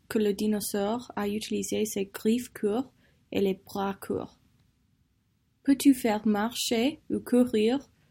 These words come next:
le T-Rex à reculons ? Le savais-tu ?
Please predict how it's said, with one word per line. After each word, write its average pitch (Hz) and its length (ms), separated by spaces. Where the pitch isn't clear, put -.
le 214 100
T-Rex 233 680
à 196 200
reculons ? 202 720
Le 247 140
savais-tu ? 240 760